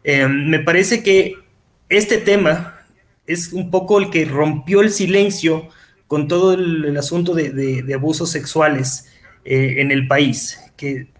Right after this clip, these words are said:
efectivamente existe un, eh,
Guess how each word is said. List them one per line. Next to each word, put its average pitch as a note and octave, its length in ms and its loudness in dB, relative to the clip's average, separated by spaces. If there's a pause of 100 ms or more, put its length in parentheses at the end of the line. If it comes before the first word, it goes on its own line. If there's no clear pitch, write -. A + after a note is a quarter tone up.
(340)
efectivamente G3+ 680 2
existe G3+ 680 -2 (320)
un, F#3 380 4
eh, D#3 420 2